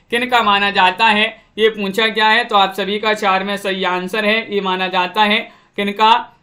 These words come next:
भारतेंदु। भारतेंदु यहाँ पर विकल्प नंबर, अ, सी वाला जो है वह आप सभी का यहाँ पर सही आंसर होगा। अगला क्वेश्चन यहाँ पर देखिएगा, क्वेश्चन नंबर आप सभी से यहाँ पर पूछा गया है,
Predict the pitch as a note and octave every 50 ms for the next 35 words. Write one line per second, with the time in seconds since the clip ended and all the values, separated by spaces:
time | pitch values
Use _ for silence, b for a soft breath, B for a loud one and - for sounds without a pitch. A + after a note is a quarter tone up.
0 | _ _ _ _ _ _ _ _ _ _ _ _ _ _ _ _ _ _ _ _
1 | - B3 G#3 G3 G3+ G#3+ C#4+ C#4 - - G3 F#3+ F#3+ F#3 F3+ E3+ E3+ F3+ G#3 A3+
2 | A#3+ B3 B3 B3 B3 B3+ C4 C#4+ C#4 A#3+ A3+ A3+ A#3 B3 A#3+ A3+ G#3 G3+ G3+ -
3 | A#3 A#3 A3+ - A3 A3 G#3 A3 A3 A3+ A#3 A3+ A3+ G#3+ G3+ G3 G3 G3 G3 -
4 | A#3 A#3 G#3+ G#3 G#3 G#3 G#3+ G#3+ G3+ G3 F#3+ F#3+ G3+ - - G#3+ G3+ G3 F#3+ F#3
5 | F3+ - G3 F3+ F#3 G#3 G3+ G#3+ G#3 G3 F3+ F3 F3 - G3 F#3+ F#3+ G#3 F#3+ F#3+
6 | F#3 F#3 E3+ E3+ E3+ E3+ - - A3+ B3 C4+ B3+ - - - _ - F#3 D#3+ D3+
7 | - - G#3+ F#3 - - - - - - _ _ _ _ - G3+ G#3 A3+ A#3+ B3+
8 | B3+ B3+ B3 A#3 A3 - - B3+ B3 B3 A#3 A3 A3 A3+ A#3 A3+ F#3 G#3 G#3 G#3
9 | A3 B3 B3 B3 A#3+ A#3+ B3 C4 B3+ B3 A3 G#3 G#3 - A#3+ A#3+ A#3 A#3 A#3 A#3
10 | A#3+ - G#3+ G3+ G3+ - A3 G#3 F#3+ A3+ A3+ G#3 A#3+ A3+ G#3 G3+ G3+ G3+ G#3+ G#3+
11 | G#3 - G3 F#3+ F#3+ G#3 A#3 A3+ G#3+ A3 A3+ A3 A3 A3+ A#3 A#3 B